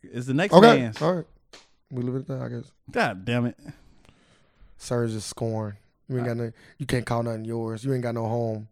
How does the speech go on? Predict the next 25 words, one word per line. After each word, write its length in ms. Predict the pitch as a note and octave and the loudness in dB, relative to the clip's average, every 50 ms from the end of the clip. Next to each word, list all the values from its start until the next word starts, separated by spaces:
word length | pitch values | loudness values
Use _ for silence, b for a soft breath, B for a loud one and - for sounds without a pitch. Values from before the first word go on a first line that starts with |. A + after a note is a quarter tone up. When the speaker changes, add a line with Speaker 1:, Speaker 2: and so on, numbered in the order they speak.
| _ - | _ -20
Speaker 1:
She 400 | - - - - - - G2+ G2 | -20 -20 -20 -18 -14 -12 -10 -8
right. 220 | G2+ G#2 A2 G2+ G2 | -8 -6 -6 -6 -6
I, 360 | G#2 A2+ B2 A#2+ - G#2+ A#2 | -8 -8 -8 -10 -10 -10 -10
I 40 | A#2 | -8
can't, 320 | B2+ B2 B2+ B2+ A#2 - | -6 -6 -6 -6 -8 -10
I 100 | - - | -12 -12
don't 220 | G#2 A2+ A#2+ A#2+ - - | -10 -10 -10 -12 -12 -12
think 140 | - A#2+ A#2+ | -10 -8 -8
there's 100 | A#2+ A2+ | -6 -6
no 120 | A#2+ A#2+ | -8 -8
pussy 260 | - C3 A#2+ A#2 A#2+ | -6 -8 -8 -6 -6
I 60 | C3+ C3 | -6 -6
ever 120 | G#2+ G#2 | -6 -6
had 160 | G2 F#2+ F#2 | -6 -8 -8
sex 220 | - G2+ G2 - - | -8 -10 -10 -8 -8
with. 80 | G2 | -10
I 40 | G#2+ | -8
can 100 | A2 G#2+ | -8 -8
go 80 | G#2+ G#2 | -8 -8
back 140 | G#2+ G#2 G2 | -8 -8 -10
like, 160 | F2 D#2 E2+ | -12 -14 -14
"Yeah, 140 | F2+ F#2+ F#2 | -14 -10 -8
that 140 | G#2+ A#2+ - | -8 -8 -8
pussy 200 | - - - - | -10 -14 -10 -6
mine." 340 | A#2 B2 B2 A2 F#2 F2 | -2 -2 -2 -2 -4 -10